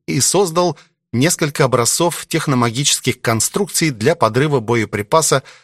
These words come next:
при встрече с преградой. Магия здесь использовалась только при наведении нужных свойств материалам, из которых собирались образцы изделий.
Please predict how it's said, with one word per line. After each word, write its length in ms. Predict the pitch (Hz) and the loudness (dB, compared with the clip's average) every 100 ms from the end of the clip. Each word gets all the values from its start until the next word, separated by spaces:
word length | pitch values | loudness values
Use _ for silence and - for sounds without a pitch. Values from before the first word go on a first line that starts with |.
| _ _ | _ _
при 160 | 175 | -2
встрече 460 | 190 - 123 131 123 | -2 0 0 0 0
с 80 | - | -2
преградой. 680 | - 110 104 78 65 67 - _ _ | -2 -2 -2 -4 -4 -10 -16 _ _
Магия 600 | 104 104 123 202 180 175 | -4 0 4 4 4 2
здесь 320 | 160 131 170 - | 0 -2 -2 0
использовалась 840 | 147 - 156 151 147 143 143 - | -2 0 -2 0 0 2 0 -2
только 380 | - 165 151 165 | 0 0 0 -4
при 160 | 151 143 | -2 0
наведении 720 | 135 110 98 127 165 160 156 | 0 0 0 0 2 2 2
нужных 500 | 127 135 147 131 - | 2 2 2 0 0
свойств 440 | 110 123 139 - - | 0 0 0 -4 -4
материалам, 760 | 110 120 147 165 131 87 151 _ _ _ | -4 0 0 2 2 2 -4 _ _ _
из 120 | - - | -6 -2
которых 400 | 113 117 147 147 | -2 0 0 0
собирались 600 | 123 110 107 110 107 - | 0 0 0 0 -2 0
образцы 560 | 117 110 107 - 113 110 | 0 0 0 0 -2 -2
изделий. 560 | 120 98 90 71 78 | -4 -4 -6 -8 -10